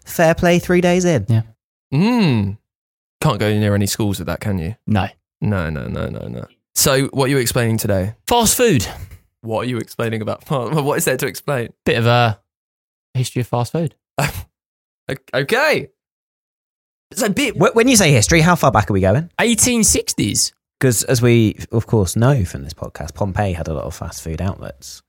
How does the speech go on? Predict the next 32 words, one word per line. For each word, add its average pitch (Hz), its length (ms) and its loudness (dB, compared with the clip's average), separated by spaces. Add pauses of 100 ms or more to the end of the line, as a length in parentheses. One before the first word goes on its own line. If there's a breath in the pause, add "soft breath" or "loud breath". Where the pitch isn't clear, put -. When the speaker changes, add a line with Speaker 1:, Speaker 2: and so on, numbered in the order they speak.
(220)
Speaker 2:
Hmm. 143 200 -2 (600)
Speaker 1:
And 82 240 -10
that - 140 -8
is 78 260 -4
a - 80 -4
lot 90 220 -2 (360)
further 98 480 -2
Speaker 2:
Why 156 140 4
do 190 80 2
we 196 80 2
know 190 140 2
that 180 100 0
from 185 120 -4
the 190 60 0
podcast? - 400 -6 (380)
Speaker 1:
'Cause 104 120 0
that 104 100 2
was 90 100 -4
a 107 40 0
fact - 180 -6
that 90 80 -2
I - 20 0
brought 104 180 -2
to - 80 -18
the 82 60 -14
podcast. 87 260 -4
Thanks 92 160 -4
for - 40 -20
paying 73 160 -6
attention, 87 320 -4
Connor. 104 320 0 (300 loud breath)
Your 98 720 0